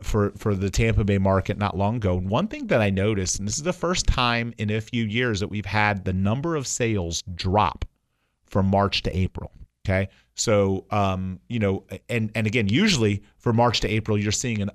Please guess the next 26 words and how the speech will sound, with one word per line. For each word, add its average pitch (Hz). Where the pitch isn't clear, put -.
uptick. -
And 110
people 165
are 117
like, 107
"Oh, 143
does 113
that 117
mean 127
the 113
market's 110
slowing?" 110
And, 85
and 101
to 127
me, 175
it 123
just 120
means 110
there 95
just 90
aren't 98
enough 98
homes 98
for -
sale. -